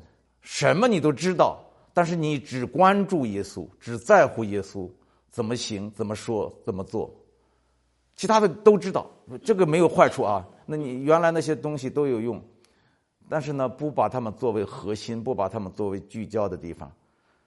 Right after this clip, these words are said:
没有耶稣就没有力量，没有耶稣就没有火，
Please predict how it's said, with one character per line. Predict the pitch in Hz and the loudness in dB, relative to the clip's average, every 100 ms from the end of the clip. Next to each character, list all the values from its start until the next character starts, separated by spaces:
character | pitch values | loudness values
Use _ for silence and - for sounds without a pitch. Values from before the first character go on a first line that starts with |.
| _ | _
没 | - 175 | 0 2
有 | 190 | 4
耶 | 156 | 4
稣 | 160 156 | 2 0
就 | 143 | -4
没 | 123 | -2
有 | 117 | -2
力 | 101 92 | -4 -6
量， | 73 - _ _ _ _ _ _ _ _ _ | -8 -14 _ _ _ _ _ _ _ _ _
没 | 147 | 0
有 | 190 | 2
耶 | 165 165 | 2 2
稣 | 165 | 0
就 | 147 | -2
没 | 117 | -2
有 | 127 | -2
火， | 127 98 80 | -2 -6 -8